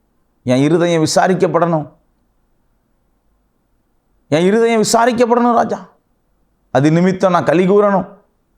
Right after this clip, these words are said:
அது நிமித்தம் என் இருதயம் களி கூர்ந்து உங்களை பாடி மகிழ்விக்க, உங்க தயவை ஏற்றுக்கொள்ள, புரிந்து கொள்ள,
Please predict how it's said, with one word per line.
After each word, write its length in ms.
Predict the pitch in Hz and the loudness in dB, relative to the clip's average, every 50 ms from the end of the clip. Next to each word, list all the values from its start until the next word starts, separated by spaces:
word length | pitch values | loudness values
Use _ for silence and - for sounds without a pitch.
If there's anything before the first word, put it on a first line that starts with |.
| _ _ _ _ _ _ _ _ _ _ _ _ _ _ _ _ _ _ _ _ _ _ _ _ _ _ _ _ _ _ _ | _ _ _ _ _ _ _ _ _ _ _ _ _ _ _ _ _ _ _ _ _ _ _ _ _ _ _ _ _ _ _
அது 220 | - - 151 180 214 | -4 0 0 2 2
நிமித்தம் 380 | 220 233 247 254 - - 254 | 2 2 0 0 0 0 0
என் 160 | 240 233 220 214 | 0 2 0 0
இருதயம் 320 | 214 233 226 247 240 202 | 0 0 0 0 0 0
களி 220 | 196 202 226 240 | 0 2 2 2
கூர்ந்து 500 | 240 262 254 254 247 240 185 - - - - - _ _ _ _ _ _ _ _ _ _ _ _ _ _ _ _ _ _ _ _ _ _ _ _ _ _ _ _ _ _ _ _ _ | 2 2 2 2 2 2 0 -2 -4 -10 -20 -20 _ _ _ _ _ _ _ _ _ _ _ _ _ _ _ _ _ _ _ _ _ _ _ _ _ _ _ _ _ _ _ _ _
உங்களை 260 | - 113 110 113 120 | -8 -4 -2 -2 -2
பாடி 400 | 113 - 127 151 170 180 160 165 | -2 0 -2 0 0 0 0 0
மகிழ்விக்க, 580 | 147 143 143 143 185 185 185 - - 135 - - - - _ _ _ _ _ _ _ _ _ _ _ _ _ _ _ _ _ _ _ _ _ _ _ _ _ _ | 0 0 0 2 2 2 0 0 -2 -4 -4 -4 -14 -20 _ _ _ _ _ _ _ _ _ _ _ _ _ _ _ _ _ _ _ _ _ _ _ _ _ _
உங்க 200 | - 113 117 120 | -6 -2 0 0
தயவை 420 | 123 123 135 147 170 185 180 170 160 | 2 2 2 2 2 2 2 2 2
ஏற்றுக்கொள்ள, 760 | 156 156 - 190 170 185 190 175 165 160 165 - - - _ _ _ | 2 0 -2 -4 -2 0 0 0 0 -2 -2 -4 -12 -20 _ _ _
புரிந்து 400 | _ - 180 190 214 226 226 233 | _ 0 0 2 2 2 2 2
கொள்ள, 320 | 208 196 196 175 - 71 | 2 2 0 0 -4 -6